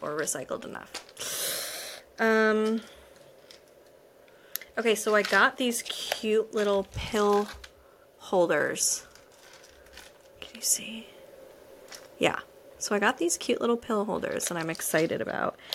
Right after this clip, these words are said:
And they come with two, like, big compartments and then six little compartments.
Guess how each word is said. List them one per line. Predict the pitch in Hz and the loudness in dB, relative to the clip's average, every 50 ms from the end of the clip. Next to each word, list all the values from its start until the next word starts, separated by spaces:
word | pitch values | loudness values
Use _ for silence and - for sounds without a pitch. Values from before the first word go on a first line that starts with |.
| - - - - | -8 -8 -8 -4
And | - 190 190 | -2 2 4
they | 185 185 | 4 4
come | 180 - - - - - 180 180 180 196 233 233 - - | 2 0 -4 -6 -4 0 2 2 2 2 0 -2 -2 -2
with | 180 175 180 165 160 151 151 160 175 190 - - - - - - - - - - - - - - - - - - - - - - | 2 4 6 6 6 6 4 4 0 -4 -10 -14 -14 -16 -20 -20 -20 -20 -20 -20 -20 -20 -20 -20 -20 -20 -20 -20 -20 -20 -18 -8
two, | - - - - - - - 240 233 233 240 240 247 254 254 233 - - - - | -4 -2 0 0 0 2 4 4 6 6 6 6 4 4 2 0 -6 -12 -14 -8
like, | 240 190 180 175 165 165 - - - - - - | -2 2 4 4 4 2 -2 -6 -12 -8 0 2
big | 190 190 196 196 202 196 208 214 - - - - - - - - - - - - | 4 6 6 6 4 2 0 -4 -10 -16 -20 -20 -20 -20 -20 -20 -20 -20 -20 -8
compartments | - 240 226 220 220 214 - - 214 214 214 220 220 - - | -4 -4 2 4 4 4 4 2 0 0 0 0 0 -2 -2
and | - - 185 185 175 | -2 -2 -4 -4 -2
then | 170 170 165 165 160 165 185 196 - - - - - - - - - - - - - - - - | -2 0 0 0 -2 -4 -6 -8 -10 -14 -20 -20 -20 -20 -20 -20 -20 -20 -20 -20 -20 -20 -18 -8
six | - - - - - - - 202 190 - - - - - | -2 0 2 4 4 4 4 2 0 0 0 -2 -2 2
little | 196 180 170 165 170 170 | 2 4 4 4 4 2
compartments. | - 190 170 - 156 147 - - 160 170 196 208 - - - | 2 -2 -2 0 0 0 0 -2 -2 -2 -2 -2 0 0 -2